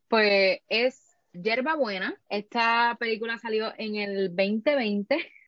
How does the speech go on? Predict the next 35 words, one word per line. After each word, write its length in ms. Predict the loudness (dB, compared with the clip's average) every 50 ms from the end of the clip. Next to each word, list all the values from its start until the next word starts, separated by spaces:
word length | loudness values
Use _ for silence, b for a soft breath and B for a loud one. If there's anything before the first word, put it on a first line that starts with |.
| B -20
el 100 | -18 -16
año 200 | -12 -10 -6 0
pasado, 560 | 0 0 2 2 4 4 4 4 2 0 0 _
y 180 | 2 2 4 4
trata 340 | 4 2 2 2 0 -2
sobre 760 | 0 0 -2 -2 0 -2 -2 0 0 0 0 0 0 0 -2 -2
la 180 | -2 -4 -4
situación 560 | -4 -6 -6 -6 -6 -6 -2 2 2 2 2
aquí 140 | 0 -2 -2
en 100 | -2 2
Puerto 260 | 2 2 2 2 0
Rico 240 | 0 0 0 -2 -2
después 320 | -2 -2 -4 _ -6 -4 -4
del 140 | -2 -2
huracán 340 | -2 -2 -2 -2 -2 -4 -8 -8
María. 320 | -8 -6 -4 -4 -4 -6 -8 -12 _ _ _ _ _
Entonces 480 | -6 -4 -4 -2 -2 -4 -2 -2 -4 -2
son 220 | 0 0 0 0
tres 160 | 2 0 0 0
amigas 480 | 0 0 0 2 2 4 4 2 2 0 -2
que 100 | -2 -2
entonces 460 | -2 0 -2 -2 -2 0 0 0 0
deciden 420 | -2 -2 0 0 0 2 0 -2
vender 360 | -2 -2 0 0 0 0 0
unos 340 | -2 -2 -4 -6 -8 -10 _ _ b b b _
Happy 440 | 2 4 4 4 2 0 -2 -2 -2
Brownies, 720 | -2 -2 -2 -2 -2 -4 -4 -6 -6 -8 -8 -6 -8 -8 -10 _ _ -2
este, 480 | 0 2 2 0 -2 _ -2 -2 0 2
que 100 | 2 0
están 220 | 0 0 -4 -6
hechos, 240 | -4 -4 -4 -4 -2
bueno, 240 | -4 -4 -6 -6 -10
con 140 | -12 -12 -6
cannabis 500 | -4 -2 -2 -2 -2 -2 0 0 0 2
medicinal. 500 | 2 0 2 2 2 2 0 0 -6